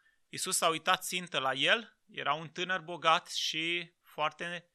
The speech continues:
cult și foarte moral. Și vine la Domnul Iisus, îi spune că este, îl recunoaște drept învățător, ba mai mult se aruncă cu fața la pământ înaintea lui, asta înseamnă mai mult decât învățător. Domnul Iisus se uită țintă la el,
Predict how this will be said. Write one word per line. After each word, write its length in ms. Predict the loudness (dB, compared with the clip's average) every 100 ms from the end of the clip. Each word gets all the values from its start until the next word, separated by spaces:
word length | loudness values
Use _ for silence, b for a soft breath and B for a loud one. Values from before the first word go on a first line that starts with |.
| _
cult 420 | _ -2 0 0 -8
și 520 | -8 -4 -2 -2 -4
foarte 400 | -4 -4 -4 -6
moral. 560 | -4 2 4 4 0 _ _ _ _ _ _
Și 200 | -10 -4
vine 260 | 0 2
la 140 | 6 6
Domnul 360 | 4 -6 -6
Iisus, 420 | -6 -4 -4 -4 -4
îi 80 |
spune 280 | -6 -6 -8
că 120 | -4
este, 540 | -4 -2 -2 -2 -2 _ _ _
îl 200 | -4 -2
recunoaște 540 | -2 -2 -2 -2 -4
drept 260 | -6 -8 -8
învățător, 560 | -10 -8 -8 -6 -8
ba 180 | 0 0
mai 220 | 2 0
mult 260 | 0 -4 -4
se 120 | -2
aruncă 320 | -2 -4 -10
cu 100 | -12
fața 300 | -6 -6 -2
la 100 | -2
pământ 320 | -2 -6 -12 -10
înaintea 360 | -8 -6 -6
lui, 140 | -6 -6
asta 200 | -6 -10
înseamnă 360 | -6 -6 -4
mai 200 | -8 -8
mult 220 | -6 -8
decât 260 | -8 -10 -12
învățător. 640 | -12 -12 -12 -12 -12 -12 _ _ _ _ _
Domnul 420 | -8 0 0 2 0
Iisus 280 | 0 0
se 80 | 0
uită 260 | -2 -2 -4
țintă 400 | 0 0 2 4
la 160 | 4
el, 340 | 6 4 0